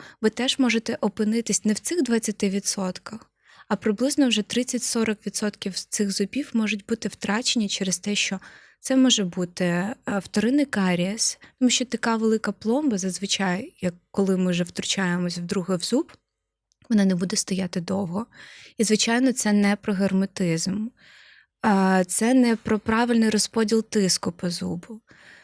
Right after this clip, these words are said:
А, і дуже часто ми втрачаємо ц-, ці зуби через вторинне інфікування, через, е, тріщини. Ну, окрім того, окрім всіх цих історій, є, звичайно, ще,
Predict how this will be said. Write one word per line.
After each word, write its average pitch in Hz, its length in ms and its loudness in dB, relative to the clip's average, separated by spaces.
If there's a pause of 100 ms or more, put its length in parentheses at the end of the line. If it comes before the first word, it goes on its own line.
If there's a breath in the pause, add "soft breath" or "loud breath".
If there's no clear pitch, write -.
(320 loud breath)
А, 196 580 2
і 240 200 -2
дуже 240 220 0
часто 302 420 0
ми 240 80 4
втрачаємо 247 540 0
ц-, - 360 -8
ці - 140 0
зуби 226 300 0
через 196 220 0
вторинне 247 420 4
інфікування, 202 840 0
через, 214 800 0
е, 202 120 2
тріщини. 185 1120 0 (160)
Ну, 254 180 4
окрім 233 400 2
того, 233 680 2
окрім 196 300 0
всіх 190 320 -2
цих - 240 -6
історій, 226 560 -2
є, 208 300 -2
звичайно, 196 560 0
ще, 202 380 2